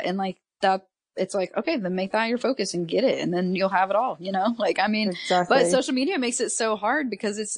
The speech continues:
Speaker 1: it, it, it makes it feel like it's a competition. It's like, it's not a competition. When do we turn into this? Like,
Speaker 2: No.
Speaker 1: it's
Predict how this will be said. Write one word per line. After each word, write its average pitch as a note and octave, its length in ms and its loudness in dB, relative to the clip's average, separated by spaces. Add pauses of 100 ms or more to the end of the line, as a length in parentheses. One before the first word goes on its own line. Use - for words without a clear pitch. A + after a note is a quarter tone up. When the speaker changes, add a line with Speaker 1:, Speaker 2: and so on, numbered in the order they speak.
Speaker 1:
it, G3 200 -2
it, G3 200 -6 (400)
it A#3 100 0
makes C#4+ 240 0
it A#3+ 100 -2
feel D#4 280 0
like D4+ 120 0
it's F#3+ 140 -6
a - 40 -12
competition. F3 640 -4
It's F3 140 -6
like, G3+ 180 -4
it's A3 220 -2
not G#3 300 2
a D4 40 0
competition. A#3 580 -2
When G#3+ 120 -2
do C#4+ 80 0
we B3+ 100 -4
turn G3+ 360 -10
into C#4 160 -2
this? F#3+ 340 -4
Like, E3 160 0
Speaker 2:
No. F#3+ 80 0
Speaker 1:
it's - 240 -4